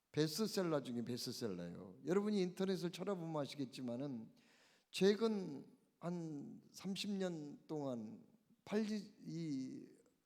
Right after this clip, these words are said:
팔린 바이블이, 성경책이 얼마 정도 됐느냐? 약 오십억 부가 팔렸어요.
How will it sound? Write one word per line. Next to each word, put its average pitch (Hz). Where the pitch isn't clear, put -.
팔린 208
바이블이, 160
성경책이 160
얼마 180
정도 156
됐느냐? 101
약 143
오십억 196
부가 143
팔렸어요. 101